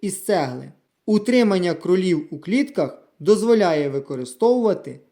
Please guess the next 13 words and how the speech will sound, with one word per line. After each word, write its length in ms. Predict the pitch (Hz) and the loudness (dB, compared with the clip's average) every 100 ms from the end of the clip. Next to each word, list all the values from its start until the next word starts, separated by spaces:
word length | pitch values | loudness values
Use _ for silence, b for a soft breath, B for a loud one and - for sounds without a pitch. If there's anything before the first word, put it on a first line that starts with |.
| - | -8
різні 540 | 151 214 220 139 135 | 0 2 2 0 -6
пристрої 760 | 123 147 214 247 - 170 131 127 _ | -8 0 0 0 -2 -4 -4 -10 _
для 160 | 147 143 | -4 -4
годівлі, 840 | 127 123 135 190 233 233 247 247 - _ - | -4 -8 -4 0 0 0 -2 -4 -14 _ -10
напування 960 | 262 277 - 180 156 175 190 214 214 214 - - | -2 -2 0 0 2 0 0 -4 -6 -8 -14 -6
і 100 | 170 | -2
видалення 600 | 156 175 170 170 165 156 | 0 2 2 0 -2 -4
гною. 520 | 139 151 131 127 127 _ _ - | -4 -4 -6 -8 -12 _ _ -2
Отже, 520 | 196 254 208 240 254 - _ - | 2 2 0 -2 -4 -6 _ -6
це 180 | 202 | -2
найбільш 480 | 202 214 196 226 156 | 0 0 0 0 -2
поширений 680 | - 156 - 170 147 143 139 | -6 -8 -2 -2 -2 -4 -8
спосіб 580 | - 170 151 - 131 | -6 -2 -2 -2 -10